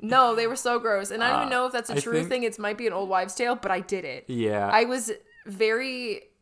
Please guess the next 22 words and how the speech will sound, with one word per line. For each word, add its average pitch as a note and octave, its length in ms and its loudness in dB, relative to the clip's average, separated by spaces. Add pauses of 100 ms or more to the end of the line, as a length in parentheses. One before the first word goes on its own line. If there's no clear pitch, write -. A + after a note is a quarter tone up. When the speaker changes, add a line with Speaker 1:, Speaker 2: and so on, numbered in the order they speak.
(120)
Speaker 1:
I G#3+ 120 6
wanted A3 360 0
to B3 80 -6
go G#3+ 220 2
into G3+ 280 -6
labor F#3+ 640 -4
on F#3+ 200 -2
my F#3 160 -4
own. D#3+ 420 -6 (140)
I - 40 -8
Speaker 2:
Yes. G3+ 280 2
Speaker 1:
didn't A#3 180 2
wanna A#3 240 2
be A3 200 -4
induced. G3+ 480 -2
That F#3+ 120 0
was G#3 140 -4
a G#3+ 80 -2
big, G#3 580 -2
big G3 360 -4
thing. F3+ 500 -6
Speaker 2:
Yeah. E2+ 400 -2